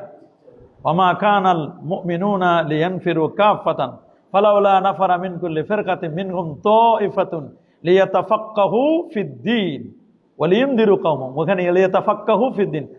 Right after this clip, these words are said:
তাফাক্কুহু ফিদ্দীনের কথা কিন্তু আসছে। আবার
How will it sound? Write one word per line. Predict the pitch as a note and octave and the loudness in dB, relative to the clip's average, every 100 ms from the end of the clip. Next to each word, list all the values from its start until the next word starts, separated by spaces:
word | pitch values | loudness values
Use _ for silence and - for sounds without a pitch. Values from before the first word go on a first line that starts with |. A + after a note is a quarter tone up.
| - | -6
তাফাক্কুহু | - E3+ B3+ C4+ C#4 | -2 0 0 0 0
ফিদ্দীনের | B3+ G3 A#3 A3 | -2 -2 -2 -2
কথা | F#3+ D#3+ | -2 -4
কিন্তু | D#3 C3 | -4 -6
আসছে। | B2 - A2 _ _ _ _ - | -10 -18 -20 _ _ _ _ -2
আবার | D#3+ F3+ | 2 2